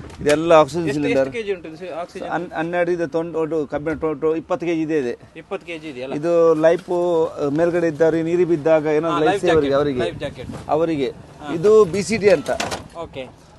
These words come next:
Speaker 1: ಇದು ನೋಡಿ, ಇದು ಬಿ ಸಿ ಡಿ ಅಂತ. ಇದಕ್ಕೆ ಸುಮಾರು ನಲವತ್ತು ಸಾವಿರದ ಮೇಲೆ ಮೇಲ್ಪಟ್ಟದ್ದು ಇದು ಬಿ ಸಿ ಡಿ ಇದು.
Speaker 2: ಓಕೆ.
Speaker 1: ಇದು, ಇದು ಒಳಗೆ ಸಿಕ್ಸಿ ತಗೊಂಡು ಹೋಗೋದು ಹೀಗೆ.
Speaker 2: ಹಾ, ಇದನ್ನ ಒಳಗೆ ಹಾಕಿ ಹೋಗುದಾ?
Speaker 1: ಹಾ, ಇದು ಹೀಗೆ ಫಿಟ್ ಮಾಡಿ
Speaker 2: ಹ್ಮ್.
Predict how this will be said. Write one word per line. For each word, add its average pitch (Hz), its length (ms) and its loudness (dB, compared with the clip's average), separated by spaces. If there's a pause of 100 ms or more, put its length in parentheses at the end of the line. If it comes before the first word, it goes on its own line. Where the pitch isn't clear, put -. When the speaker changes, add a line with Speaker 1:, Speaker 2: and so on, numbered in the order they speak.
(340)
Speaker 1:
ಇದು 175 80 -4
ನೋಡಿ, 190 180 0
ಇದು 147 380 -6
ಬಿ 165 160 -2
ಸಿ 180 160 -2
ಡಿ 156 100 0
ಅಂತ. 135 120 2
ಇದಕ್ಕೆ 160 260 -2
ಸುಮಾರು 160 300 0
ನಲವತ್ತು 160 460 2
ಸಾವಿರದ 156 400 6
ಮೇಲೆ 170 220 4
ಮೇಲ್ಪಟ್ಟದ್ದು 147 680 -2
ಇದು 147 120 -2
ಬಿ 147 140 -2
ಸಿ 156 180 -2
ಡಿ 139 80 0
ಇದು. - 440 -8
Speaker 2:
ಓಕೆ. 156 140 -8
Speaker 1:
ಇದು, 175 260 4
ಇದು 165 420 6
ಒಳಗೆ 151 220 4
ಸಿಕ್ಸಿ 156 500 -4
ತಗೊಂಡು 151 300 2
ಹೋಗೋದು 131 200 0
ಹೀಗೆ. 107 140 -6
Speaker 2:
ಹಾ, 151 260 -12
ಇದನ್ನ 147 320 -8
ಒಳಗೆ 151 240 -8
ಹಾಕಿ 156 260 -10
ಹೋಗುದಾ? 135 280 -4
Speaker 1:
ಹಾ, 139 180 4
ಇದು 143 180 -4
ಹೀಗೆ 147 280 0
ಫಿಟ್ 147 220 -8
ಮಾಡಿ 160 320 0
Speaker 2:
ಹ್ಮ್. 165 380 -10